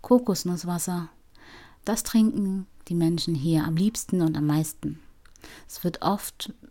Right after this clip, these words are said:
direkt aus der frischen Kokosnuss getrunken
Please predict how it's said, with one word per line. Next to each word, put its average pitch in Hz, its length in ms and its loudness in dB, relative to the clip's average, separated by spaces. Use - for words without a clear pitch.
direkt 220 520 -2
aus 160 80 -8
der 170 100 0
frischen 165 320 -4
Kokosnuss 160 500 -4
getrunken 165 640 -4